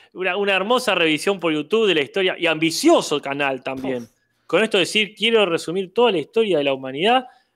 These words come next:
Speaker 1: me parece una maravilla, este, y muy, muy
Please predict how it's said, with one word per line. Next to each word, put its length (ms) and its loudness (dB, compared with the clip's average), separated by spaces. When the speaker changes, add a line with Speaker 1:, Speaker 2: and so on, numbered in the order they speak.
Speaker 1:
me 160 -2
parece 600 2
una 240 2
maravilla, 840 2
este, 960 -2
y 180 -4
muy, 420 2
muy 400 2